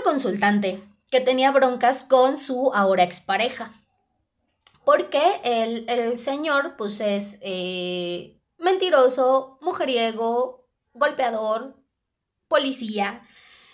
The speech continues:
y entonces, eh, tenía ahí como muchas bronquillas. Cuando ella trabaja con el árbol, porque le salió ahí un, un bloqueo en, en,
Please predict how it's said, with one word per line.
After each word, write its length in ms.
y 140
entonces, 840
eh, 520
tenía 260
ahí 100
como 220
muchas 360
bronquillas. 760
Cuando 480
ella 320
trabaja 840
con 400
el 180
árbol, 520
porque 260
le 100
salió 320
ahí 300
un, 240
un 180
bloqueo 640
en, 260
en, 680